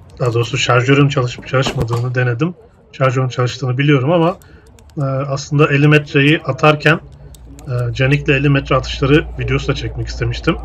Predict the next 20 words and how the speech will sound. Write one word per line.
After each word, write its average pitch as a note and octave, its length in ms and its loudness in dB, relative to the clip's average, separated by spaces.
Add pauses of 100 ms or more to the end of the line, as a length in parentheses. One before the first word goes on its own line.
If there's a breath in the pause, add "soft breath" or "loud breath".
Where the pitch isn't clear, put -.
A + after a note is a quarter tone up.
(1000)
E, B2 60 -8 (440)
daha A#2+ 200 0
doğrusu C3+ 440 -2
bu, C#3 180 -2 (480)
e, B2 180 -2
şarjör C3+ 580 0 (460)
çalışıp C#3 420 -6
çalışmadığı C3 440 -4
ile B2 160 -4
ilgili A#2 340 -6 (720 loud breath)
videonun C#3 420 2
ardından, B2+ 580 0 (640)
e, C3+ 60 -4 (720)
elli C#3 180 4
metre C#3+ 320 4
atışları C3+ 500 -2
videosu A#2+ 360 -4
çekmek A#2 440 -4
için D3+ 320 -2 (340)
tekrardan A#2+ 600 0